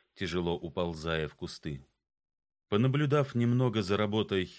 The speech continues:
Мелбери подошел ближе и коротко спросил у Интерборна, чем он занят. В голосе его прозвучало откровенное изумление.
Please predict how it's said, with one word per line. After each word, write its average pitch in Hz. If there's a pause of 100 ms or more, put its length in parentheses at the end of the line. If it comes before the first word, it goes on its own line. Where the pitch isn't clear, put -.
Мелбери 87
подошел 80
ближе 120 (680)
и 180
коротко 170
спросил 123
у 95
Интерборна, 139
чем 107
он 113
занят. 73 (1300)
В 78
голосе 95
его 92
прозвучало 92
откровенное 92
изумление. 92